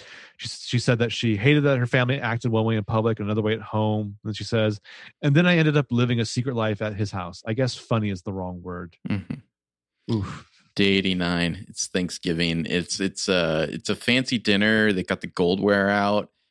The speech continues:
Speaker 2: and it's,
Speaker 1: Yeah.
Speaker 2: it's, I, I don't know. There's something that T V and film always captures, like, the, the awkwardness, uh, where it's just, like, you just hear a lot of silverware on plates. You can
Speaker 1: Mm-hmm.
Speaker 2: just,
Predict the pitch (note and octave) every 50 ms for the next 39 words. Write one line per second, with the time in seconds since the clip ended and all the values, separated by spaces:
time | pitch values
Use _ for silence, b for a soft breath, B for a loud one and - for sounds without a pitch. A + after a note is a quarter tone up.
0 | _ - - G#2 G2+ G2+ F#2+ - - - G#2+ F#2 F2+ E2 - - - - - D#2+
1 | - _ - - C#2+ - - - A2+ A2 G#2 G2+ G2 F#2+ G2 G2 F#2+ - - _
2 | - - E3+ F3 G#3 G3 F3 D3 B2 G#2 - - _ _ _ _ _ - - -
3 | B2+ A#2 G#2+ A2 G#2 G2 F#2+ - - F#2+ F#2 F2+ F2+ F2 F2+ F2 - - - F2+
4 | F2 - - G2 F2+ E2+ - - E2+ - - F#2 E2 E2 D#2 C#2+ - b b b
5 | b - G#2+ - - D#2+ F2 - - G#2 G2+ F#2 G2+ G2+ G2+ F#2+ - - - -
6 | - _ _ _ _ _ - - F2 F#2+ F#2+ G2 F#2 F#2 F2+ - - - G#2 F#2+
7 | - G#2 F#2+ F2+ - G2+ F2+ F#2 - - A2+ A2 G#2 G2 F#2+ F#2+ F2+ F2 - -
8 | G2+ F#2+ F#2+ A2+ A2+ G#2+ G#2+ G#2 G#2 G#2+ F#2+ F2+ E2+ - - G#2 A2 G#2+ - -
9 | - - - _ _ _ _ _ _ _ _ _ _ _ - A2+ G#2 G2+ G#2 F#2
10 | - -